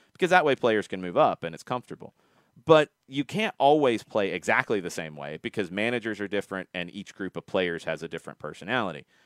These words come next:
Tony Annan said with his twos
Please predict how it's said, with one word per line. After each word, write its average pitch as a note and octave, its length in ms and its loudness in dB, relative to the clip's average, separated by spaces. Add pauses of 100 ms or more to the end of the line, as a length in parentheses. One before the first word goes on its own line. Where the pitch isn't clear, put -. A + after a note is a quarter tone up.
(320)
Tony G3 300 0
Annan D#3+ 320 0
said G#2 200 -2
with G2+ 160 -6
his A3 300 -4
twos E2 580 -12